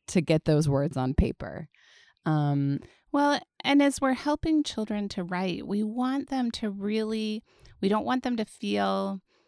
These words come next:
Speaker 2: like it's gonna be edited immediately, because that can make
Speaker 1: Right.
Speaker 2: them scared to write.
Speaker 1: Yep.
Speaker 2: But then at the same time, we want to free them up to recognize that once it's on paper, that doesn't mean,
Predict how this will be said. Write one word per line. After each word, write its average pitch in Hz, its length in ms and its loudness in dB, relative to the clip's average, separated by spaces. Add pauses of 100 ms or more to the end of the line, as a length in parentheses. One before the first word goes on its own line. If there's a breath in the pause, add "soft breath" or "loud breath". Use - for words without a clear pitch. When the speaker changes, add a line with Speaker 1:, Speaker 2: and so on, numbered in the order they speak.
(340)
Speaker 2:
like 196 160 -2
it's 196 160 -8
gonna 185 220 -4
be 185 240 -6
edited 170 420 -6
immediately, 165 640 -8
because 190 280 -10
that 190 200 4
can 185 160 8
make 160 140 6
Speaker 1:
Right. - 60 -6
Speaker 2:
them 175 160 -4
scared 175 440 -8
to 180 140 -8
write. 170 420 -6
Speaker 1:
Yep. 151 200 4
Speaker 2:
But - 100 -6
then 247 160 2
at 233 100 -4
the 202 80 -2
same 302 400 0
time, 185 540 -4
we 214 120 0
want 220 280 -4
to 208 100 -6
free 240 320 -4
them 226 220 -2
up 214 200 -6
to - 140 -6
recognize 180 680 -4
that - 160 -6
once 247 240 -2
it's - 160 -8
on 294 100 2
paper, 185 480 -2
that 190 180 -4
doesn't 220 320 -4
mean, 190 640 -2